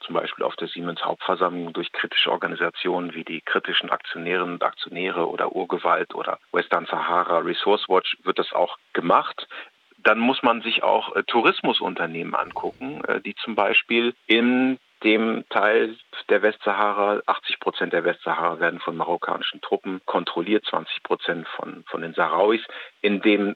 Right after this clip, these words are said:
Teil an der Küste, wo der Tourismus immer stärker ausgebaut wird, unter anderem der Surf- und Kite-Tourismus, auch durch deutsche Unternehmen.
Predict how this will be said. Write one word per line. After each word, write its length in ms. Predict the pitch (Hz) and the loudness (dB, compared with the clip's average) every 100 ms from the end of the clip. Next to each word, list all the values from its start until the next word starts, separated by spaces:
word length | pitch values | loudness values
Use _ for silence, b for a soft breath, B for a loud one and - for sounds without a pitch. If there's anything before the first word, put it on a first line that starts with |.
| - | 0
Teil 260 | 104 101 | 2 2
an 140 | 92 90 | 0 -2
der 140 | 87 | -2
Küste, 520 | - - - - 92 _ b b _ | 2 2 2 0 0 _ b b _
wo 360 | 92 98 98 98 | 0 6 8 6
der 220 | - 90 | 4 0
Tourismus 640 | - 90 113 - - 92 | 2 2 2 0 -2 -4
immer 220 | - 95 85 | -4 -2 -2
stärker 400 | - 80 - - | 0 -2 0 -2
ausgebaut 640 | - - - - - - | -2 -6 -6 0 0 -2
wird, 140 | - - | -8 -2
unter 280 | 95 110 | 0 2
anderem 280 | - 95 92 | 2 2 2
der 160 | 90 82 | 2 2
Surf- 420 | - 101 104 - | 4 6 6 4
und 180 | 90 - | -6 0
Kite-Tourismus, 800 | 135 170 - 90 90 - 110 - | 2 2 0 0 0 0 -4 0
auch 220 | - 101 - | 4 4 4
durch 200 | 120 107 | -2 2
deutsche 320 | 85 - - | 2 4 2
Unternehmen. 680 | 92 - 85 95 131 131 202 | 0 0 0 2 2 0 -4